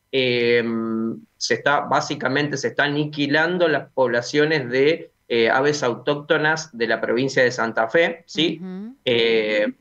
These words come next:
Speaker 1: con el, la, el agravante de que son especies migratorias. Las imágenes son atroces, horrendas,
Speaker 2: Sí, son
Speaker 1: como
Speaker 2: hor-,
Speaker 1: pueden ver
Speaker 2: muy
Speaker 1: ustedes,
Speaker 2: feas.
Speaker 1: eh, montañas de patos, racimos de patos,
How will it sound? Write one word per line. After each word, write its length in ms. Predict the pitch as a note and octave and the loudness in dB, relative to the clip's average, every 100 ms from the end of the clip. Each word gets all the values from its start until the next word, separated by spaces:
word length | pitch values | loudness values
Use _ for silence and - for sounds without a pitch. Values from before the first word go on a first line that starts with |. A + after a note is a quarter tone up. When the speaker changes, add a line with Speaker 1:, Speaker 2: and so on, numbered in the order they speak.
| - | -4
Speaker 1:
con 580 | D3 D3+ E3 F#3 G3+ - | 2 4 4 0 -4 -6
el, 280 | - A2 G#2 | -6 -4 0
la, 460 | A2 A2+ G#2+ A2 - - _ | 0 2 0 -4 -6 -14 _
el 160 | - A2+ | -2 0
agravante 640 | B2 B2 B2+ C3 D#3 D#3 | 2 2 2 2 2 2
de 160 | C3+ A2 | 0 0
que 80 | A2 | -4
son 220 | C3 B2+ | -2 -2
especies 440 | B2 C3+ B2+ C#3 | 0 0 2 0
migratorias. 720 | A#2+ A2+ A2 A2 D#3 A#2 - _ _ | 0 0 0 2 0 0 -4 _ _
Las 200 | - A2 | -4 -2
imágenes 520 | B2 A#2 D3 E3+ D3 D3 | 0 0 0 0 -2 0
son 420 | D3 E3+ G3+ F#3+ - | 0 2 -2 -6 -8
atroces, 1000 | G2+ - - D3 D#3 D3+ C#3+ D#3 E3 _ - | -6 -4 0 2 2 0 0 0 0 _ -2
horrendas, 840 | G#2+ A2 C#3 C#3 C#3+ C#3+ C#3+ D#3 | -2 0 0 0 0 0 0 0
Speaker 2:
Sí, 120 | F#3 | -6
son 100 | C3+ G#2+ | -6 -4
Speaker 1:
como 60 | G#2 | -4
Speaker 2:
hor-, 100 | A2+ | 0
Speaker 1:
pueden 220 | B2+ B2+ | 2 4
ver 140 | B2+ | 2
Speaker 2:
muy 100 | B2 | 2
Speaker 1:
ustedes, 500 | A2+ C#3 C#3 E3 E3 | 0 0 0 0 -4
Speaker 2:
feas. 320 | - D#3 C#3+ C3 | -10 -12 -10 -4
Speaker 1:
eh, 440 | G#2+ G#2+ G#2+ A2+ B2+ | -2 0 0 -4 -2
montañas 920 | B2 - - D3+ D#3 D3 D3+ C3 A2 | -2 -2 0 2 2 0 -6 -6 -6
de 100 | A#2+ | -4
patos, 440 | D3 D3 D3 C3 | 0 -2 -2 -4
racimos 640 | B2 A2+ - D3+ D3 B2+ | -4 -4 -4 0 0 0
de 100 | A2 | -2
patos, 640 | G#2+ C#3 C#3 - C3+ C3 | 0 0 0 -2 -6 -6